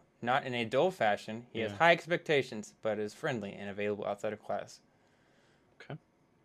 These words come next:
Speaker 1: I'm, I'm okay with that. You mean if, if you got a little
Speaker 2: I, I'm
Speaker 1: slideshow?
Speaker 2: confused. I'm confused that you give him a three point five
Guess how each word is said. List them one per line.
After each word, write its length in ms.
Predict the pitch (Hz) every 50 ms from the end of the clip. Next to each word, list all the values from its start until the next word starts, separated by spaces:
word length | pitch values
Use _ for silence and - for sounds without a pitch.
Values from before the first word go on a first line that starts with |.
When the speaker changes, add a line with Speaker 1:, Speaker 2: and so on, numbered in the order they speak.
| _ _ _ -
Speaker 1:
I'm, 220 | 110 131 143 135 - -
I'm 160 | 151 196 208
okay 200 | 214 - 151 127
with 120 | 117 107 -
that. 220 | 117 117 156 -
You 100 | 135 135
mean 140 | 131 131 127
if, 140 | 131 131 120 - -
if 280 | - 101 95 117 - -
you 60 | 131
got 220 | 120 135 131 143 147
a 20 |
little 140 | 147 170 180
Speaker 2:
I, 120 | 185 175 - - 175 165
I'm 60 | 135
Speaker 1:
slideshow? 220 | - 208 175 151
Speaker 2:
confused. 320 | 156 175 214 208 - - - _ _ -
I'm 100 | 160 165
confused 540 | - - 185 165 - - 185 196 214 214 - -
that 160 | 208 - - _ _ _ _ _ _ _ _ _
you 180 | - 151 147 139
give 180 | 127 151 143 147
him 140 | 147 131
a 40 | 113
three 240 | - - - 139 127
point 280 | - - 127 104 82 -
five 500 | - - 98 95 92 82 78 82 82